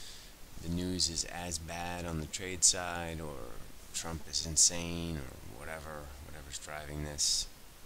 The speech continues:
It's a bit complicated, as always, in F X. Euro yen,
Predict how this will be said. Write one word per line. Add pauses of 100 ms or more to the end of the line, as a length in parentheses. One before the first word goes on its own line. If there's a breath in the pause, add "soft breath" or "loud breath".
(100)
It's
a
bit
complicated, (100)
as
always,
in
F
X. (2750 loud breath)
Euro
yen,